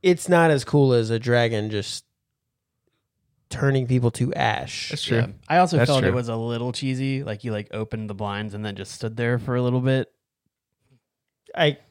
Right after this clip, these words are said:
Speaker 1: yeah.
Speaker 3: I don't, I don't feel like the Dothraki would have done that.
Speaker 2: Okay.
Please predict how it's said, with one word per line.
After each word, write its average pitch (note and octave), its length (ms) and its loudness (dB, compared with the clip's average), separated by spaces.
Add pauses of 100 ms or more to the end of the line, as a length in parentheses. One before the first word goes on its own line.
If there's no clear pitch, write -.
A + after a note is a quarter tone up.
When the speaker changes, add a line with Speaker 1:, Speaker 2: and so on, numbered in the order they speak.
(180)
Speaker 1:
yeah. A#2 240 0 (100)
Speaker 3:
I D3 60 2
don't, D3+ 280 4
I D#3 120 2
don't D#3 120 4
feel C#3 120 0
like A#2+ 180 0
the A2 80 -14
Dothraki G#2 480 -6
would F#2+ 140 -12
have F#2+ 160 -12 (420)
done G2+ 420 -8 (240)
that. F#2+ 320 -10 (1400)
Speaker 2:
Okay. B2+ 200 0